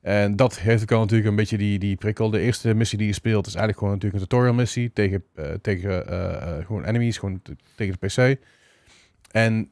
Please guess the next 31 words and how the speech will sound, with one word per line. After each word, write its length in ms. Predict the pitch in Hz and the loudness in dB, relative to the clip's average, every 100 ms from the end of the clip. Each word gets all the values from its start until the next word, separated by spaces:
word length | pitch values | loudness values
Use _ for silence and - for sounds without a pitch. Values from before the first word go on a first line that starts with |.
| _ | _
ik 120 | - | -6
hoop 240 | - 135 139 | 2 2 2
dat 180 | 123 | 0
daar 200 | - 127 | 4 4
meer 160 | 117 127 | 4 2
van 120 | 104 | 2
uitkomt. 380 | 107 139 135 117 | 0 0 0 2
Dat 140 | 113 | 2
is 100 | 120 | 2
heel 160 | 120 117 | 2 2
tof. 180 | 127 107 | 2 2
Dat 140 | 120 | 0
vond 120 | 135 | 2
ik 60 | 123 | 2
heel 160 | 110 - | 2 2
cool. 240 | 135 165 190 | 2 2 2
Want 120 | 127 113 | -2 -2
dat 40 | 107 | 0
is 120 | 107 | 0
echt 160 | 101 - | 0 0
tactisch 380 | 127 - 117 | 0 0 -2
en 160 | 110 107 | 0 -2
voorzichtig. 600 | 101 127 117 127 110 - - - - - - | 0 0 0 0 -2 -4 -12 -20 -20 -18 -6
Zonder 320 | 113 127 113 | 0 2 4
dat 100 | 110 | 4
je 120 | 120 | 4
echt 280 | 113 104 - - 120 | 2 0 -6 -14 -12
v-, 140 | 107 - 92 | -12 -10 -6
door 320 | 107 113 101 92 | 0 2 0 -2
mensen 380 | 117 117 110 104 | 0 0 0 0
die 320 | 107 95 | -2 -4